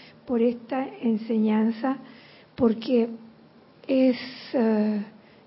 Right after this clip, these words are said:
no tan ejem-, con ejemplos vivos como viene la, la enseñanza después, los maestros. Eh, no es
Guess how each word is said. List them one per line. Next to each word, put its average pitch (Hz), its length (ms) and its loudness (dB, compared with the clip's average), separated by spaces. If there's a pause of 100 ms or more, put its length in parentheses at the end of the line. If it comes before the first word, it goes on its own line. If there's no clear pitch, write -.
no 277 220 6
tan 285 240 2
ejem-, 262 480 -2
con 220 240 2
ejemplos 254 720 0
vivos 254 480 2 (720)
como 262 440 0 (220)
viene 269 280 4
la, 247 260 0
la 226 220 -4
enseñanza 240 720 0
después, 240 460 -2 (440)
los 214 100 -2
maestros. 233 720 0 (1200)
Eh, 208 320 4 (380)
no 214 240 6
es 277 160 2